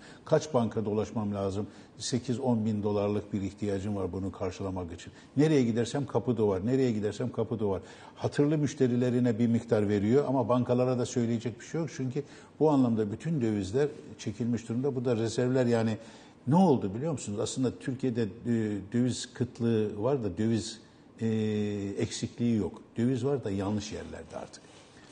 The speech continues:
Merkez Bankası'nın kasasında değil. İhracatçıda değil çünkü yüzde kırkını zaten alıyorsun.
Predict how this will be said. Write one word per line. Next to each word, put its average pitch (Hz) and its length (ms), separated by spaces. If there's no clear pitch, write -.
Merkez 123 360
Bankası'nın 113 380
kasasında 104 600
değil. 92 240
İhracatçıda 143 760
değil 170 180
çünkü 151 240
yüzde 143 240
kırkını 143 400
zaten 120 260
alıyorsun. 87 580